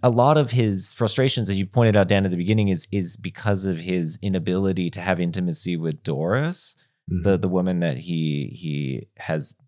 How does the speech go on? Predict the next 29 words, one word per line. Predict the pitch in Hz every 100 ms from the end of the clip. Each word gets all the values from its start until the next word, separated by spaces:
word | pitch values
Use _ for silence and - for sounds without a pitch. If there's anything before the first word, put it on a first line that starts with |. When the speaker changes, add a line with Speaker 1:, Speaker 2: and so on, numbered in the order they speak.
| -
Speaker 1:
sort | - 78
of | 73
been | 85 85
in | 82 76
some | - 92 92
kind | - 92 95 90
of | 80 73 - _
platonic-esque, | - 98 - - 95 101 95 - 104 98 -
I | 131
mean, | 131
it's | - - - _ -
very | 120 185 104
strange | - 117 110 85
relationship. | 87 110 110 95 92 85
She's | - 101 85 - - _ -
significantly | - 95 123 120 92 92
younger | 110 135 120
than | 107 98
him. | 98 98 92 90 82 _ _ _ _ _ _ _ _
He | - 117
even | 113 101 95 92
notes | 101 107 -
this, | - 113 104 -
that, | 95 82
like, | 90 85 82
the | 82 82
age | 101 -
difference | 95 - 90 87 -
was | 82 - - -